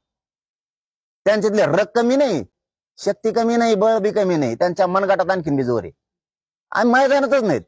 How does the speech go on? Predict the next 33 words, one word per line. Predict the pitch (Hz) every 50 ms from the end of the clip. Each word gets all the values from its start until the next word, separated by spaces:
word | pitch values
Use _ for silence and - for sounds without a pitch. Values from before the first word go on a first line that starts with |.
| _ _ _ -
आणि | 135 160
बळच | 175 233 262 262 254
काय | - 262 254 254
हवं | 262 262
म्हणता? | 262 254 233 262 247 - _ _ _ _ _
मैदानात | - 202 247 226 240 226 220
नसणाऱ्या | 226 254 233 - 196 202 202 208
माणसाला. | 220 233 226 196 254 247 196 - - _ _ _ _ _ _ _ _ _ _ _ _ -
काय | - - - 117 113 196 220 233
मर्दानगी | 233 247 254 254 240 254 240 240 262 233
सिद्ध | 262 220 226 240
करायला | 233 247 247 240 240 247
लागले | 247 240
तिथं | 233 254 254 214 233 220
बसून | 240 - 208 214
विश्लेषण | 233 220 - 202 214 - 208 196
करून | 208 208 202 196
तुम्ही? | 185 180 165 180 - _ _ _ _ _ _ _ _ _ _ _ _ _ _ _ _ _
काय | 180 220 233
मर्दानगी | 233 240 233 214 247 247 240 247 220
सिद्ध | 240 226 214 247
करायला | 208 240 240 240 233 247
लागले? | 240 247 240 262 - _ _ _ _ _ _ _
काय | 196 214 220
ज्ञान | 208 214 226 233 240 226
पाजाळायला | 233 233 226 226 226 233 226 226 226
लागले | 226 226 226
तुमचं? | - 226 220 214 220 233 - - _ _ _ _ _ _ _ _ _ _ _ _ _ _ _
मैदानात | 170 226 262 254 269 269 269 269 233
नसणाऱ्या | 254 262 214 202 226 247 247 247
माणसाला | 254 247 226 185 226 220 220
म्हणताय | 220 214 202 180 190 170
तुम्ही. | 147 143 120